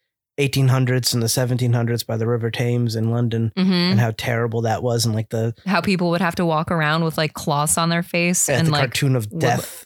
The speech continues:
Speaker 2: Yep.
Speaker 1: like, in newspapers and stuff. Like, "Oh, can't go outside today 'cause the River Thames is just, you know,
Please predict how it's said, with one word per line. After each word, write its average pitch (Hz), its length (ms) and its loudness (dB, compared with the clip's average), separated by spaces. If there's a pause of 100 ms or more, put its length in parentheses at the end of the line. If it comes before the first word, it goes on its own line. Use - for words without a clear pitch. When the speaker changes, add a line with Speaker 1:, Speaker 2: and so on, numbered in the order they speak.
(100)
Speaker 2:
Yep. 165 160 2
Speaker 1:
like, 165 100 2
in 127 140 2
newspapers 127 580 0
and 135 120 2
stuff. 139 280 -2
Like, 120 180 0
"Oh, 175 200 0 (240)
can't 143 200 0
go 160 80 2
outside 156 360 0
today 139 220 2
'cause 120 120 -4
the 117 60 -4
River 127 180 0
Thames 165 320 0
is 131 80 -2
just, 135 300 -2
you 165 60 2
know, 123 200 2